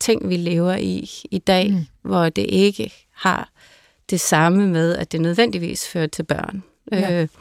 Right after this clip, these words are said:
Speaker 1: så, ja.
Speaker 2: I virkeligheden så er rådene jo så meget klare. Det synes jeg er meget skønt,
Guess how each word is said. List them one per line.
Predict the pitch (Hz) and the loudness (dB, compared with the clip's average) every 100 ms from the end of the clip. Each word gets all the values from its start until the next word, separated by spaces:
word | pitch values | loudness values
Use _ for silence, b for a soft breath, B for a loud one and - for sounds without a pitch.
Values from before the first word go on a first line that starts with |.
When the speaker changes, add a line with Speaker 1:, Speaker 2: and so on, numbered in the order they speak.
| b b b - - _ _ - | b b b -16 -16 _ _ -6
Speaker 1:
så, | - 175 147 - B B B | 2 2 2 -6 B B B
ja. | 160 240 | 2 2
Speaker 2:
I | |
virkeligheden | 202 254 247 262 233 202 | 4 2 2 2 2 2
så | 220 | 2
er | 214 | 4
rådene | 196 202 208 220 | 4 2 2 0
jo | 208 | 0
så | 170 202 | 0 2
meget | 190 180 - | 4 2 0
klare. | 185 180 240 | 0 2 2
Det | 233 | 0
synes | - 196 202 | -2 0 2
jeg | |
er | 185 | 4
meget | 165 202 | 4 2
skønt, | - - 220 214 - | 0 0 -2 -2 -6